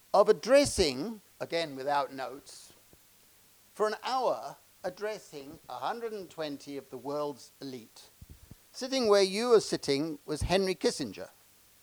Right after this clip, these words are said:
Sitting where you're sitting was Christine Lagarde, the managing director of the I M F. Behind the two of them was Eric Schmidt, the t-, chief executive of Google.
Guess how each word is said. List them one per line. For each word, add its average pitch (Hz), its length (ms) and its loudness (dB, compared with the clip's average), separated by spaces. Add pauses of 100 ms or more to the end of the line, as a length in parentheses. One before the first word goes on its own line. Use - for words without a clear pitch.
(580)
Sitting 220 360 2
where 196 100 10
you're 240 240 6
sitting 170 560 2
was 160 160 -2
Christine 175 480 2
Lagarde, 147 600 8
the 143 60 -2
managing 143 420 2
director 135 440 0
of 123 80 0
the 120 120 -2
I 131 180 4
M 151 140 4
F. 123 260 4 (500)
Behind 226 460 10
the 165 80 10
two 160 240 6
of 135 140 6
them 156 280 4 (120)
was 160 280 4 (140)
Eric 180 300 6
Schmidt, - 560 4 (100)
the 151 140 -4
t-, - 200 -16
chief - 220 2
executive 143 800 0
of 165 160 -6
Google. 180 440 4